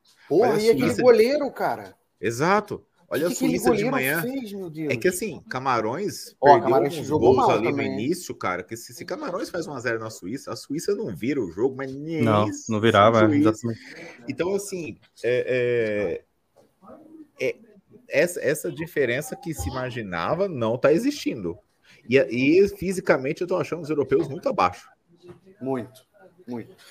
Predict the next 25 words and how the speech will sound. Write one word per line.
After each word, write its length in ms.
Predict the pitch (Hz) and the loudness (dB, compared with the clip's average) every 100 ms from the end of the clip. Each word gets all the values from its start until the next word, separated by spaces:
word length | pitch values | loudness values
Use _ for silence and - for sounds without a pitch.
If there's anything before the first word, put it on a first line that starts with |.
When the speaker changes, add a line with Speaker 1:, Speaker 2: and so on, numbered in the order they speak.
| - | 8
Speaker 3:
É, 180 | 208 156 | 10 12
Speaker 1:
Olha 80 | 160 | 12
Speaker 3:
e, 60 | |
Speaker 1:
só. 240 | 180 180 175 | 12 12 12
Speaker 3:
e 100 | 175 | 12
é, 140 | 175 | 12
e 80 | 175 | 12
é 60 | 185 | 12
o 60 | |
que 120 | 180 220 | 10 8
assusta, 440 | 214 220 190 135 | 10 8 8 8
né? 140 | 143 | 6
Porque 420 | - 123 - 127 - | 4 0 6 6 6
fisicamente, 800 | - 165 165 147 123 120 113 - | 4 4 6 6 8 6 4 -2
por 140 | 117 | 0
tá 160 | 131 123 | 4 6
no 80 | |
meio 280 | 110 123 175 | 6 8 8
da 120 | 151 | 8
temporada, 680 | 135 131 120 110 117 165 139 | 4 0 2 4 6 6 4
era 100 | 113 | -2
pra 120 | - 123 | -2 -2
tá, 200 | 127 127 | 0 0
Speaker 2:
Sim. 60 | |
Speaker 3:
eles 180 | 127 120 | -2 -4